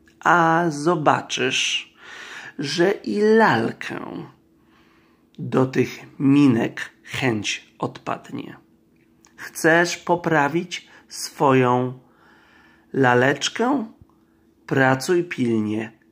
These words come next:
pracuj szczerze, bo ci powiem,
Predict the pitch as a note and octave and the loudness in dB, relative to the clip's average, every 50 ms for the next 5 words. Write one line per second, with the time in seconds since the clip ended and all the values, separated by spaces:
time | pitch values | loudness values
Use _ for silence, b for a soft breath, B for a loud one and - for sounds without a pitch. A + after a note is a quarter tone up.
0 | _ _ _ _ _ - C#3+ A#2+ A#2+ A#2 A2+ A2 A2 A2 - - - - D#3 D#3 | _ _ _ _ _ -8 -6 -2 0 2 2 2 2 0 -4 -8 -6 -4 -2 -2
1 | D3+ D3 D3 - _ _ _ _ - - - - - - - G3+ C4+ D4+ C4+ G3+ | -2 -4 -6 -12 _ _ _ _ -16 -12 -10 -10 -10 -6 -4 -4 -2 -2 -2 -4
2 | - C3+ A2 E2+ - - - - _ _ _ _ _ _ _ _ b b b b | -6 -6 -8 -8 -8 -10 -14 -18 _ _ _ _ _ _ _ _ b b b b
3 | b b b b b b - - G3 F3+ F3 - C#3+ B2 C3 - C3+ A2+ G2 G#2 | b b b b b b -8 -4 -2 -2 -2 -2 -4 -6 -4 -2 -2 -2 0 0
4 | A2 G#2 G2+ G#2 G#2 | -2 -2 -2 -4 -8